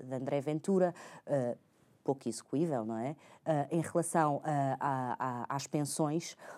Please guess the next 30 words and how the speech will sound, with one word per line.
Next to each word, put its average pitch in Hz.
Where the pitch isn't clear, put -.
mas 185
eu 208
acho 220
que -
isso -
traduz 233
que 226
André 220
Ventura 220
percebeu 214
uma 220
coisa 190
e 185
age 185
nesse 202
sentido, 220
que -
é 123
a 127
única 214
maneira, 160
ah, 147
de 156
quebrar 175
a 170
hegemonia 156
do 131
Partido 135
Socialista, 135
política, 156